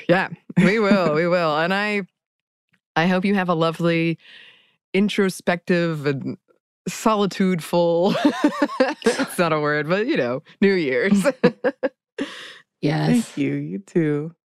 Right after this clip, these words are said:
Speaker 1: Yes. Yes, yes, yes. Well, where can the listeners find you?
Speaker 3: You can find me on Instagram at not apologizing, on Twitter at Eves Jeffcoat.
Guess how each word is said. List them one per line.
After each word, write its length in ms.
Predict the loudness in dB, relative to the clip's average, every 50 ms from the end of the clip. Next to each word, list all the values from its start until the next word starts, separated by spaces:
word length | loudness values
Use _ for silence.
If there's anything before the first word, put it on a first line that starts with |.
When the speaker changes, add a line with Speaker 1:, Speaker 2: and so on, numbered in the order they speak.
| _ _
Speaker 1:
Yes. 500 | 2 2 2 0 -4 -8 -12 -16 -18 -20 _ _ _ -16 -14 -14 -12 -12 -14 -16 -18 0 _
Yes, 240 | 4 4 4 4
yes, 160 | 0 0 0 0
yes. 180 | -2 -2 0
Well, 680 | 0 2 2 2 2 2 0 0 0 0 0 -2 -4 -6 _ -18 -20 -20 -20 _ _ _ _ _
where 720 | 0 2 4 4 4 2 2 0 0 0 0 0 -2 -2 -2
can 400 | -2 0 0 0 0 0 0 0
the 60 | 0
listeners 340 | 0 0 0 0 -2 -4 -2
find 300 | -2 -2 0 0 0 0
you? 340 | 0 0 0 0 0 -2 -4 -8 _ _ _ _ _ _ _ _ _ _ _
Speaker 3:
You 100 | 0 2
can 160 | 2 2 0
find 460 | 2 0 0 0 2 0 -2 -2 -2
me 440 | -2 -2 0 0 0 2 2 0 0 -2 -8 _ _ _
on 260 | 0 0 2 0 0 0
Instagram 840 | 0 0 0 0 0 0 2 2 2 2 2 2 0 0 0 -2 -4 -6 _ _
at 240 | 0 0 0 0 -4
not 400 | -6 -4 -4 -4 -4 -4 -6 -6 -6
apologizing, 1120 | -8 -2 0 2 2 2 2 0 0 0 0 0 2 0 2 2 2 0 0 -2 -2 -4 -6 -6 -4
on 180 | -4 -4 -4 -6
Twitter 600 | -8 -2 0 2 2 2 2 2 2 0 -2 -2
at 200 | -2 -4 -4 -2
Eves 420 | -4 -4 -4 -4 -6 -8 -10 -14 _ _ -2
Jeffcoat. 760 | 0 0 0 -2 _ -6 -2 0 0 0 0 -2 -6 -12 _